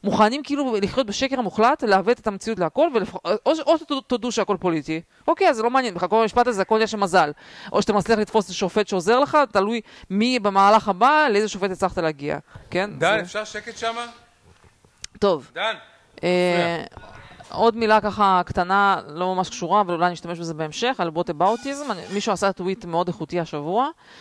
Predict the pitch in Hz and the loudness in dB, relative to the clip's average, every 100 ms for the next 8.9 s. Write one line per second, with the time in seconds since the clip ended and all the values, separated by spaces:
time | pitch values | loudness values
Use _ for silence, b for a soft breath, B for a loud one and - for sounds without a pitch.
0 | B - 170 170 190 180 165 185 214 226 | B -6 -4 0 0 -2 -4 -6 -6 -4
1 | 294 330 B B B B - 151 175 175 | -4 -4 B B B B -8 0 0 0
2 | 156 196 196 196 180 254 330 - - - | -2 -4 0 -2 2 2 2 -4 -10 -4
3 | 196 226 - - _ - - 175 165 143 | -4 -4 -8 -12 _ -12 -4 -2 -2 -6
4 | - 165 160 - - 107 180 - 165 160 | -8 -8 -8 -10 -20 -14 -14 -10 -10 -10
5 | 113 _ 127 156 214 208 214 208 175 175 | -14 _ -4 -2 0 -2 -6 -8 -8 -6
6 | 175 180 156 151 - 269 320 - - B | -6 -6 -8 -10 -2 2 2 0 -14 B
7 | B B - 175 220 233 202 240 208 214 | B B -2 0 0 0 0 2 2 2
8 | 180 180 170 175 143 139 127 120 - | 2 -2 -4 -4 -2 -2 -2 -12 -16